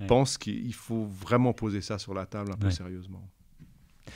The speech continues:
Speaker 1: Si, si on se pose cette question-là, du coup,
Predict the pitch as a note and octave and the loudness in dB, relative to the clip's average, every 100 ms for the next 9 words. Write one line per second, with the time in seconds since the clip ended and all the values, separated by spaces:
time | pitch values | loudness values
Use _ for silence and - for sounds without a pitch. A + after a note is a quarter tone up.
0 | - - - _ - - - C3 C#3+ E3 | -16 -18 -20 _ -16 -6 0 4 4 2
1 | - B2+ A#2 A2+ - - A#2 - A2 - | 4 8 8 6 4 4 4 4 2 4
2 | G#2+ - G2+ F#2 F2 F2 F#2 F2+ | 2 6 6 6 4 0 0 0